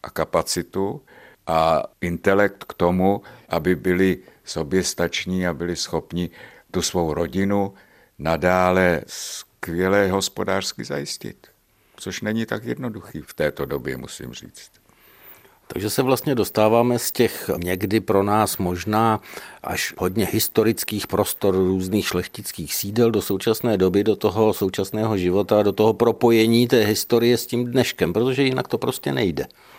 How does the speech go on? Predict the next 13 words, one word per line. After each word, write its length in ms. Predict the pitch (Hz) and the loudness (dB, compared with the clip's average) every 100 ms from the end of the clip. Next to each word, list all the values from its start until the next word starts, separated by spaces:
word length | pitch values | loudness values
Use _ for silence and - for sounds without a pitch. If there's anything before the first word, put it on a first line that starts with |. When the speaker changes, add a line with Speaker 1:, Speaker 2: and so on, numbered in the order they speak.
| - - - | -20 -20 0
Speaker 1:
To 140 | 143 | 2
samozřejmě 600 | 139 139 135 135 135 135 | 4 2 0 -2 -2 -2
to 140 | - 143 | -2 0
vůbec 320 | 143 123 98 | 2 0 2
nejde, 260 | 90 82 | 2 2
protože 460 | 78 87 - 98 113 | 2 0 0 0 0
když 160 | 101 - | 0 0
se 140 | 107 | 0
podíváte, 600 | - 82 104 117 101 85 | -2 -4 0 0 0 -2
tak 220 | - 76 | -4 -6
některé 460 | 78 73 - 92 98 | -8 -10 -4 -2 0
z 100 | - | -2
těch 260 | 95 - | -4 -6